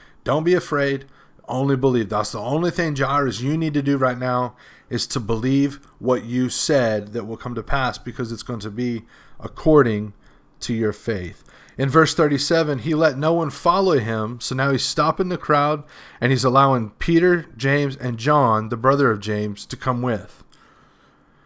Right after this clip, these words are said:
And he came into the house of the ruler of the synagogue and saw the tumult, or saw the people in there and, and the, the commotion and different things like that, and those who wept and wailed loudly.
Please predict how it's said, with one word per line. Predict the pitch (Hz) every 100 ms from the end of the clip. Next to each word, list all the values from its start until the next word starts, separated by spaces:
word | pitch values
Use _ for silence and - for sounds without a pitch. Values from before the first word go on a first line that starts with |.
| _ _ - _ -
And | 160
he |
came | - 185 196
into | -
the | 180 143
house | 156 165 -
of | 165
the | 147
ruler | 147 151 147
of |
the | 127
synagogue | - 135 123 120 113 113 117
and | 127
saw | - 139 143
the | 135
tumult, | - 143 120 127 127
or | 113
saw | 127
the | 127
people | - 131 120
in | 113
there | 113 113
and, | 113 104
and | 107 107
the, | 107
the | 98
commotion | - 123 120 123 - 120
and | 113
different | 110 110
things | 117 110
like | 101
that, | 113 113
and | 107
those | 117 123 -
who | 123
wept | 120 160 185 - - - _ - -
and | 131 131 117
wailed | 135 135 135 117
loudly. | 127 131 127 101 95